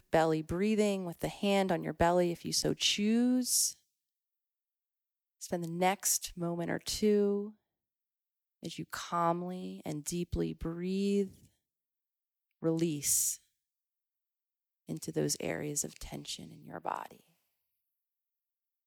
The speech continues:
Gradually feeling the tension in your jaw loosen.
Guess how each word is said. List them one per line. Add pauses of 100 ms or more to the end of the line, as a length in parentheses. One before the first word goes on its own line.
(2000)
Gradually
feeling (140)
the
tension
in
your
jaw
loosen.